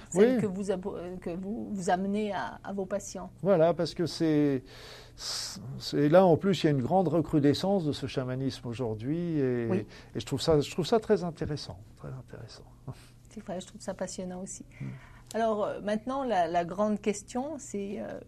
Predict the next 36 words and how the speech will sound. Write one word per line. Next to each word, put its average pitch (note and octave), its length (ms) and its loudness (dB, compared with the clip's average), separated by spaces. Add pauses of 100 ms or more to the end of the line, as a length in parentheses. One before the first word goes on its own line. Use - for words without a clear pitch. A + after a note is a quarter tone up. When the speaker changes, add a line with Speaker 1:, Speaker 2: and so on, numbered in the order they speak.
(100)
Speaker 1:
que - 60 -10
vous F#3 160 -8
avez F#3 100 -4
posée, G3 320 -6
c'est G#3+ 140 -6
comment A#3 340 2
créer G#3+ 380 0
sa G#3 200 0
vie ? F#3+ 260 -6 (440)
Speaker 2:
Ah, A#2+ 400 2 (260)
bah D#3+ 140 6
oui, A#3 160 6
parce F#3 220 2
que, G3 200 6 (640)
en G3 120 4
fait, A#3+ 240 8
au E3 60 4
travers F#3 360 4
de C#3+ 80 6
tout C#3 220 0
ça, G3+ 360 2 (220)
euh, A#2 800 0 (240)
bah, C#3 100 2
je C3 100 -2
me D#3 60 2
suis D#3+ 200 4
aperçu, F#3+ 600 4 (680)
euh, - 20 12 (1000)
bah, D3 100 8
qu'on F3 640 10
a F3 80 10
des D#3 240 6
outils C4 300 6
qui - 160 -6
sont C3+ 240 -4
là, A3+ 200 4